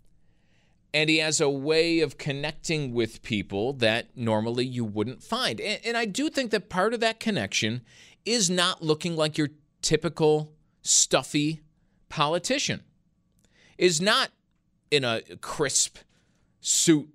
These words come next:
with a collar a-, and everything else. I-, it is putting on clothes. I, I mean, to me, that y-, you're wearing a hoodie, I'm probably wearing a, a very similar one right now to what he was wearing yesterday.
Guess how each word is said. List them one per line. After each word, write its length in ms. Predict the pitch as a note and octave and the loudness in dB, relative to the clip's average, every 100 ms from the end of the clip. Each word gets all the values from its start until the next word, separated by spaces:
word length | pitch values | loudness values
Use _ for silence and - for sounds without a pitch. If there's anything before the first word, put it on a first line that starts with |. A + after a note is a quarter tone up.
| - - | -16 -4
with 180 | B2+ B2+ | -2 -2
a 60 | |
collar 640 | - - C#3+ C3+ A2+ G2+ - _ - - | -2 0 0 2 0 -2 -6 _ -14 -6
a-, 200 | C3 C#3+ | -2 0
and 160 | C3 | 2
everything 400 | C#3+ C3 B2 B2+ | 2 2 0 0
else. 400 | A#2 F2+ - - - _ _ _ _ _ _ _ _ _ _ _ _ _ _ _ _ - - - - - | 0 0 -2 -2 -6 _ _ _ _ _ _ _ _ _ _ _ _ _ _ _ _ -20 -20 -20 -10 -6
I-, 140 | E3+ | -2
it 180 | G3 A#3+ | 2 2
is 440 | C#4+ C#4 E3+ - - _ _ _ _ _ _ _ _ _ - | 4 2 2 0 -6 _ _ _ _ _ _ _ _ _ 0
putting 320 | G#3+ A3 G3+ | 4 4 4
on 180 | F3+ E3+ | 0 -2
clothes. 480 | - E3+ E3+ D3+ D#3+ | -2 2 4 4 2
I, 180 | D#3+ E3+ | -2 0
I 60 | F3+ | 0
mean, 280 | G3+ F#3+ D#3 | 0 -4 -2
to 140 | F#3 | 0
me, 340 | F#3 B3 A#3 F#3 | 2 0 -2 0
that 400 | F3 D#3+ D3+ _ C#3 | 2 2 0 _ -18
y-, 140 | D3 | -14
you're 260 | D#3+ D3+ D3 | -2 2 2
wearing 460 | C#3 F3+ F#3 E3+ | 4 4 4 2
a 80 | D3 | 0
hoodie, 280 | C3 F#3+ E3+ | 2 2 4
I'm 160 | D#3+ F#3 | 2 2
probably 360 | F3+ E3+ D#3+ | 2 2 0
wearing 320 | D#3 E3 D#3+ | 0 0 0
a, 120 | D3 C#3+ | 0 0
a 180 | C#3+ C#3 | 0 2
very 260 | D#3+ D#3+ | 4 4
similar 420 | D3 G#3 G#3+ D3+ | 4 2 2 2
one 240 | A2+ B2 B2+ | 2 2 2
right 200 | C3+ A#2 | 2 2
now 260 | D#3 D#3+ | 0 0
to 80 | A2 | 0
what 160 | G#2+ A#2+ | 2 2
he 140 | C#3 | 2
was 160 | C#3+ C3 | 0 -2
wearing 260 | C#3+ C#3+ | -4 -4
yesterday. 500 | D3+ F3 - G#2+ D#2 | -4 -4 -2 -2 -2